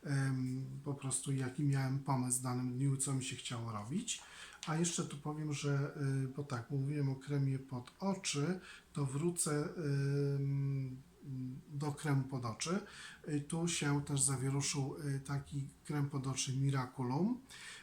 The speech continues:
Y, naturalny w dziewięćdziesięciu ośmiu procentach z wodą termalną. I to jest serum pod oczy.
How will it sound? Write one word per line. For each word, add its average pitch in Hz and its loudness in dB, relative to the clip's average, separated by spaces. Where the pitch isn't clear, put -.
Y, 139 6
naturalny 151 4
w 135 2
dziewięćdziesięciu 131 2
ośmiu 127 -4
procentach 143 0
z 127 -2
wodą 127 -4
termalną. 120 -2
I - -20
to 185 2
jest 185 8
serum 131 2
pod 117 -6
oczy. 113 -4